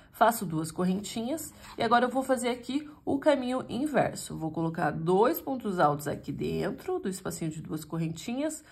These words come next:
Vou completar um ponto alto pra cada um desses pontos altos da cor caramelo. Já estou aqui com uma sequência de cinco pontos altos,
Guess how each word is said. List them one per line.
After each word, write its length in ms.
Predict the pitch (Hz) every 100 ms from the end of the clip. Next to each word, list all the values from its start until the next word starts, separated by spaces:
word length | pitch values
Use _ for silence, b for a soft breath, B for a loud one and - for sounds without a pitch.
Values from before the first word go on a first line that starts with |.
| B B B
Vou 180 | 214 302
completar 600 | 311 277 240 - 190 277
um 160 | - 226
ponto 280 | 247 240 226
alto 200 | 185 -
pra 180 | 180
cada 320 | 185 202 214 233
um 120 | 226
desses 340 | 214 214 175
pontos 360 | - 175 170 156
altos 280 | 160 165 -
da 160 | 165
cor 260 | 165 165 156 B B _ -
caramelo. 880 | 190 170 160 147 156 160 185 277 302
Já 200 | - 170
estou 320 | 175 - 185
aqui 180 | 185 175
com 140 | 165
uma 120 | 170 165
sequência 480 | 165 165 165 165
de 120 | 180 160
cinco 480 | - - 220 233
pontos 380 | 208 170 165 151
altos, 480 | 156 165 262 -